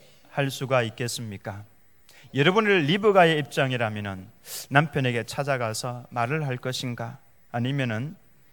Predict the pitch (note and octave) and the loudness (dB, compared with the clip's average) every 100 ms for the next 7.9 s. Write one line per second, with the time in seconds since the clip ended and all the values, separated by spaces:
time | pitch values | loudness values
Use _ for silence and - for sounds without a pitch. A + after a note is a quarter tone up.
0 | - - - - - - - - - - | -20 -20 -20 -20 -20 -20 -20 -20 -20 -20
1 | - - - - C3+ E3 D#3 B2 A2+ G#2 | -20 -18 -10 -2 0 2 4 4 2 -2
2 | C3+ - - D#3 D#3 F3 F3 E3 E3 D#3 | -4 -6 -10 -8 -4 -2 -2 -4 -4 -4
3 | C#3+ - F#3 F#3 C#3+ A#2 C3 - - - | -4 -6 -6 0 0 0 -6 -10 -16 -20
4 | - - - - B2+ D3+ - E3 E3 D3+ | -20 -20 -20 -6 2 2 2 -4 -4 -6
5 | B2+ C3 - C3+ B2+ A2+ - G#2 A2 - | -6 -6 -4 -6 -6 -10 -10 -12 -14 -18
6 | - - _ - - - - - - - | -20 -20 _ -20 -20 -20 -20 -20 -20 -20
7 | - - B2+ D#3 D#3+ B2+ C#3 A#2 | -20 -4 0 2 2 2 2 -2